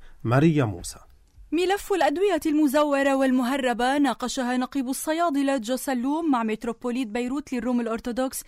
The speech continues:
Speaker 2: المطران الياس عودة، بحيث أعلن سلوم أن الدواء يدخل لبنان من دون حسيب ورقيب، والمواطنين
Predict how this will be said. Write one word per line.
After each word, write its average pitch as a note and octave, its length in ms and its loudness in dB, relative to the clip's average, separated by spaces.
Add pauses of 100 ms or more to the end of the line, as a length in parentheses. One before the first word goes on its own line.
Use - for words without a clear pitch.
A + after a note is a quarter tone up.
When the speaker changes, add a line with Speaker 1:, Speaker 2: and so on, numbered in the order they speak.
(280)
Speaker 2:
المطران B3+ 500 0
الياس C#4+ 380 -2
عودة، G#3+ 340 -2 (300)
بحيث G3 260 -8
أعلن G3+ 400 -2
سلوم B3+ 640 -2
أن G#3+ 160 -4
الدواء A#3 600 -4 (260)
يدخل C#4+ 400 -4
لبنان C#4+ 680 2
من B3+ 160 2
دون C#4+ 260 -2
حسيب C#4+ 580 -2
ورقيب، C4+ 560 -2 (320)
والمواطنين A3+ 880 0